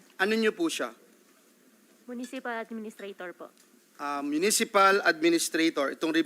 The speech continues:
Speaker 1: po yung nakita namin, no? Siya po yung napili niyo, ah, Miss Gua Huaping, na pumalit bilang presidente ng Q J J Farms matapos mong, ah, mag-divest. Is that correct? This is a public record.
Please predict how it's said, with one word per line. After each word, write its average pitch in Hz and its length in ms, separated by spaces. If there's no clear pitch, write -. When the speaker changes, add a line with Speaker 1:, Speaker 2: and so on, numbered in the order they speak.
Speaker 1:
po 160 80
yung 160 320
nakita 160 560
namin, 139 320
no? 131 160
Siya - 240
po 339 160
yung 330 240
napili 240 640
niyo, 208 400
ah, 170 560
Miss - 160
Gua 165 320
Huaping, 143 640
na 208 80
pumalit 202 560
bilang 185 320
presidente 165 640
ng 160 160
Q 190 240
J 180 240
J 135 120
Farms 147 560
matapos 160 560
mong, 165 320
ah, 151 240
mag-divest. 151 800
Is - 80
that 220 160
correct? 170 320
This 175 160
is 175 80
a 185 60
public 156 340
record. 135 320